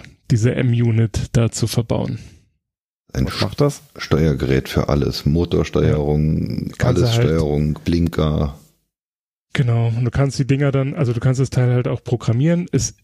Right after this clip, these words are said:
Speaker 1: hat sogar eine Bluetooth-Schnittstelle. Du kannst
Speaker 3: Es
Speaker 1: es
Speaker 3: hat
Speaker 1: mit einer
Speaker 3: Bluetooth.
Speaker 1: Handy-App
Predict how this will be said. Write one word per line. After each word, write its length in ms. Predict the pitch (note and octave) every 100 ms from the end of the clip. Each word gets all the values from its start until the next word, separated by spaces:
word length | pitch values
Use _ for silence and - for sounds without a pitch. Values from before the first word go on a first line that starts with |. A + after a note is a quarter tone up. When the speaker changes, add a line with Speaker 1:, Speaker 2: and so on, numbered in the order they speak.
| -
Speaker 1:
hat 260 | - E3 -
sogar 280 | F3 D#3+
eine 100 | D#3 C#3+
Bluetooth-Schnittstelle. 1300 | - E3+ - F#3 F3 - - - E3+ - E3 E3 D#3+
Du 100 | C3+
kannst 380 | - C#3 C#3 -
Speaker 3:
Es 80 |
Speaker 1:
es 60 | G#2+
Speaker 3:
hat 120 | G#2+
Speaker 1:
mit 80 | -
einer 80 | -
Speaker 3:
Bluetooth. 200 | - A#2+
Speaker 1:
Handy-App 600 | D#3 F3+ F3+ F#3 -